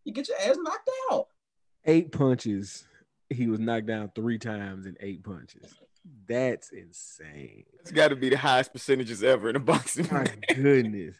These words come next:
Speaker 2: We giving Jake Paul a lot of credit. Like, he's, he's a more experienced boxer than Nate.
Speaker 3: That's
Speaker 2: But
Speaker 3: what
Speaker 2: he
Speaker 3: I'm
Speaker 2: just, but he not like that.
Speaker 3: No.
Speaker 2: But Nate, like Jay said, Nate just gave up.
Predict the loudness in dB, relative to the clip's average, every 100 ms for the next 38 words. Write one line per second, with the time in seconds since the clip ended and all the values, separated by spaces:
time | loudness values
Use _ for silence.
0 | _ _ _ -4 0 6 6 6 2 2
1 | 2 0 -2 -2 -4 -4 -4 -6 -6 -14
2 | _ -8 -8 -12 _ _ _ _ _ 2
3 | 2 2 2 4 6 6 4 4 4 4
4 | 4 0 -2 -6 -4 0 0 -2 -8 -18
5 | -2 0 4 4 6 4 2 -6 -20 -6
6 | 2 4 6 6 6 4 0 -4 -4 _
7 | 4 4 0 -8 _ -6 -6 0 2 2
8 | 4 4 4 2 4 4 6 6 6 4
9 | 4 6 4 4 0 2 2 4 2 0
10 | -6 _ 0 0 -2